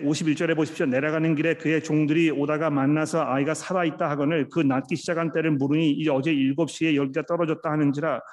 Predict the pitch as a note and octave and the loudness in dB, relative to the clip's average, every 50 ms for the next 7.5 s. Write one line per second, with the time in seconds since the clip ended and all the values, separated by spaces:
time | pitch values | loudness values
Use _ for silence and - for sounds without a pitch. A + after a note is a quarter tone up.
0 | - - - _ _ - - D#3 E3 E3 C#3 C3 C#3+ D3 D#3+ D3 D3+ D3 D#3 D#3 | -20 -20 -20 _ _ -2 0 2 2 2 2 2 2 2 2 0 0 0 0 0
1 | C#3+ B2+ A#2+ B2 C#3 D#3 D#3 D#3 - - D#3 C#3 - E3+ D3 C3 C#3+ D#3+ D#3+ - | 0 0 0 2 2 2 0 -2 -4 -4 -4 -2 -2 -2 -2 0 0 0 0 0
2 | B2+ C3+ C3+ D#3 D#3+ D3+ D#3 - - F#3 F#3 F3 D3 - F3 E3 D#3 - - E3+ | 0 0 2 2 0 0 -2 -4 -4 -2 -2 -2 -2 -2 -2 -2 -2 -2 -2 -2
3 | D3 C#3 C#3 C3+ - - D3+ D#3 D3+ C#3 - - - _ _ - - C#3+ - F#3+ | 0 0 -2 -2 -2 0 0 2 2 0 -2 -8 -20 _ _ -14 -12 -8 -2 0
4 | F#3 F3+ F3+ F3+ E3 D#3+ E3 E3+ D3+ B2+ C3+ C#3+ C#3 C#3 D3+ C3+ C3 D#3 - - | 2 2 2 2 2 2 0 0 0 0 0 0 0 0 0 0 0 -2 -4 -8
5 | - _ _ _ _ _ _ _ _ _ _ _ _ _ _ _ _ _ _ _ | -12 _ _ _ _ _ _ _ _ _ _ _ _ _ _ _ _ _ _ _
6 | _ _ - C#3 C3+ C3 C#3 C#3 C3+ - D3 C3+ C3+ C#3+ D3+ D#3 E3 E3+ F3+ F3 | _ _ -6 -6 -2 -2 0 -2 0 0 0 0 2 2 2 2 2 2 0 0
7 | F3 - C3+ D3 C#3+ C#3+ C#3 B2+ G#2+ | -2 -2 -4 -4 -2 -2 -4 -4 -6